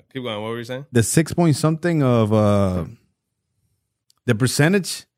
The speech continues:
Speaker 2: in total, that's gotta be, like, if it's six point nine, that's gotta be zero point zero zero.
Speaker 1: Can you do the math instead of
Speaker 2: Zero,
Speaker 1: just doing
Speaker 2: zero,
Speaker 1: it in your
Speaker 2: zero,
Speaker 1: head?
Speaker 2: zero,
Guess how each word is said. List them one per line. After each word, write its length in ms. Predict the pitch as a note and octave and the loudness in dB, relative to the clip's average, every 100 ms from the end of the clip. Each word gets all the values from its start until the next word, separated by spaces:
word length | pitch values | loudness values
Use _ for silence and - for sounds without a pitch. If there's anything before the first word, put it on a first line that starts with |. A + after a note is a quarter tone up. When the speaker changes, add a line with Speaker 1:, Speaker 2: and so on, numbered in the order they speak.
| _ _ _ _ _ - | _ _ _ _ _ -4
Speaker 2:
in 140 | A#2 | -2
total, 260 | A2 F3+ G#3 | 2 2 4
that's 160 | E3+ D3+ | 2 2
gotta 180 | D#3+ | 2
be, 100 | D3 | 2
like, 240 | D3 B2+ G#2 - _ _ - | 2 2 -2 -12 _ _ -8
if 280 | - C3 | -4 0
it's 100 | D3 | 0
six 240 | - D#3+ C#3+ | 0 0 0
point 240 | D3 C#3 | 0 2
nine, 220 | C3 A2+ | 2 2
that's 100 | A2 | 0
gotta 200 | A2 A#2+ | 0 0
be 160 | A#2 A2 | 2 0
zero 340 | G2 C3 C#3+ | 0 2 2
point 320 | C#3 D3 C#3+ A#2 | 2 2 2 2
zero 400 | C3 C3+ C3+ C3 | 2 2 2 -2
zero. 560 | - B2 B2 B2+ B2+ B2 - - _ - - _ _ _ _ _ _ _ _ _ _ _ _ _ _ _ _ _ _ _ - | 0 2 4 4 2 0 -4 -12 _ -20 -20 _ _ _ _ _ _ _ _ _ _ _ _ _ _ _ _ _ _ _ -14
Speaker 1:
Can 140 | A#2+ | -10
you 80 | A#2 | -8
do 260 | A2+ B2 B2+ | -6 -4 -2
the 100 | A#2 | -2
math 340 | G#2+ A2 B2+ | 0 -2 -2
instead 340 | A2+ - A#2+ A#2+ | -6 -6 -2 4
of 40 | |
Speaker 2:
Zero, 140 | C3+ | 4
Speaker 1:
just 80 | C3 | 6
doing 220 | C3+ C3 | 6 4
Speaker 2:
zero, 0 | |
Speaker 1:
it 40 | A#2 | 4
in 100 | B2+ | 4
your 100 | B2 | 6
Speaker 2:
zero, 120 | B2 | 4
Speaker 1:
head? 200 | G#2 A#2+ | 2 2
Speaker 2:
zero, 440 | B2+ B2 B2 B2+ | 4 6 4 0